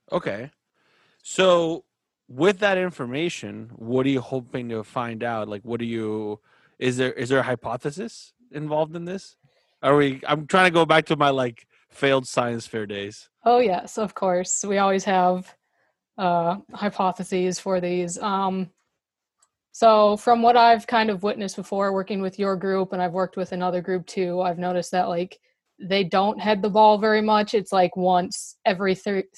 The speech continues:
Speaker 2: three games, I think, is what I had it calculated out to, and then maybe just practice some and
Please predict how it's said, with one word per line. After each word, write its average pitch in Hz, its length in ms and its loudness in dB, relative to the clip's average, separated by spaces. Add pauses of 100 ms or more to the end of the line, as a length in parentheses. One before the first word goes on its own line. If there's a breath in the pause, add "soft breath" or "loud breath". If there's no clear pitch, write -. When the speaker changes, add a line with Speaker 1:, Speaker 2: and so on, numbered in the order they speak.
Speaker 2:
three 196 180 0
games, 180 380 -6
I - 120 -4
think, - 320 -14 (380)
is 185 220 -6
what 190 140 -2
I 165 120 -2
had 190 400 -6 (120)
it - 180 -6
calculated 202 540 -4
out 208 200 -2
to, 190 360 -2 (380)
and 190 120 -2
then 175 380 -2 (500)
maybe 185 380 0
just 185 280 -4
practice 185 440 -2
some 202 360 -2
and 196 320 -4